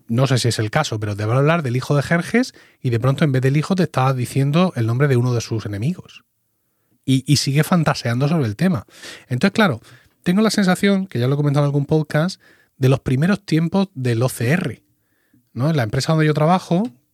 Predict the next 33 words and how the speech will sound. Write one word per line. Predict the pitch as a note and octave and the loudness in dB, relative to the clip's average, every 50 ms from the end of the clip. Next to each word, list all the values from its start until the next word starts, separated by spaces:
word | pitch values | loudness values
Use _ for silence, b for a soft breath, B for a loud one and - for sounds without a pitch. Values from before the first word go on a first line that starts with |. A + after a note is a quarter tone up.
| _ | _
que | - - A2+ A2 A2 A2 A2 A2 G#2+ G#2 | -6 -4 -2 -2 -2 -2 -4 -4 -6 -6
como | A2 A2 G#2+ G#2+ | -6 -6 -6 -4
sabes | - - C3 C3+ C3+ C3 - - | -2 0 2 2 2 0 0 -2
es | B2+ | -2
una | A#2 B2 | -2 -2
empresa | A2+ A2+ C3 - - B2 | -2 0 0 0 0 -2
relacionada | A#2+ A#2+ A2+ - B2 A#2+ B2 B2 | -2 -2 -2 -2 0 0 0 0
con | B2 A#2+ | 0 0
el | A#2 | 0
urbanismo | A2+ A#2 A2+ A2+ C#3+ E3 F3 E3 D3+ C#3+ C#3 C3+ C3 | 0 -2 0 2 2 4 4 4 4 2 2 2 0
y | B2 | 0
muchas | A#2 B2 B2+ - C3 - | -2 -2 -2 -4 -4 -2
cosas | - C3 B2+ B2+ B2 B2+ | -2 0 0 2 2 0
así, | B2+ C3 D#3+ E3+ F#3 G#3+ - B B B B B B B B B B | 0 0 0 0 0 0 -2 B B B B B B B B B B
recuerdo | C3 C3 B2+ C3 D3 D#3+ E3+ | -2 0 2 4 4 4 2
que | - E3+ D3 | 2 0 0
compramos | C#3 A#2+ A2 G#2+ G#2 - B2+ C#3+ D#3+ F3 F3+ E3+ - | 0 0 0 0 -2 0 2 2 4 4 4 2 2
un | C#3 B2+ A#2 | 0 -2 0
programa | A#2 A#2+ B2 C#3 D3 D#3 D3 | 0 2 2 2 2 2 2
O | C#3 C3+ | 0 0
C | - - C#3+ D3 D#3+ | 0 0 2 2 2
R, | E3+ - D3 D3 F3 A#3 - _ _ _ _ _ _ _ _ _ _ _ _ _ _ | 2 0 -2 -4 -4 -6 -8 _ _ _ _ _ _ _ _ _ _ _ _ _ _
¿m? | - A2+ A#2 E3 A3 - _ _ B B B B B B B B B B B B - | -8 -4 -4 -2 -4 -4 _ _ B B B B B B B B B B B B -4
y | - C#3+ C#3+ E3 G3+ A3 - _ _ _ _ _ _ _ _ - | 0 2 4 4 4 2 0 _ _ _ _ _ _ _ _ -2
pasábamos | D#3 C#3+ - D#3 D#3 E3+ F#3 F#3+ G3 | 0 0 2 2 2 2 4 4 4
más | F#3+ F3+ F3+ F3+ - _ | 4 2 2 0 -2 _
tiempo | - - F3 G3 G3+ F3+ - B2+ G#2 - - _ _ _ | -2 0 2 2 2 0 -2 -4 -8 -8 -12 _ _ _
corrigiendo | - D#3 C#3+ C3+ C3 B2 - - - F#3+ G3 G3+ F#3 D3 | -2 0 0 0 0 -2 -4 -2 0 0 2 2 2 0
lo | A#2+ A2+ | 0 -2
escaneado | - - - E3 E3 F3+ F3+ F3+ F3+ F3 E3+ F#3 A3+ - _ _ _ _ _ _ _ _ _ _ _ _ _ _ _ _ _ _ _ _ _ _ _ _ _ _ | -4 -4 -2 0 0 2 2 2 2 2 0 -2 -6 -8 _ _ _ _ _ _ _ _ _ _ _ _ _ _ _ _ _ _ _ _ _ _ _ _ _ _
que | - E3 E3+ | 2 2 2
si | - - F3+ F3 D#3 | 2 2 0 -2 -2
cogiéramos, | - B2 A#2 - - D3 D3+ D#3+ D3+ C3 A2 G2 - - | 0 -2 -2 -2 0 0 2 2 2 0 -2 -6 -8 -12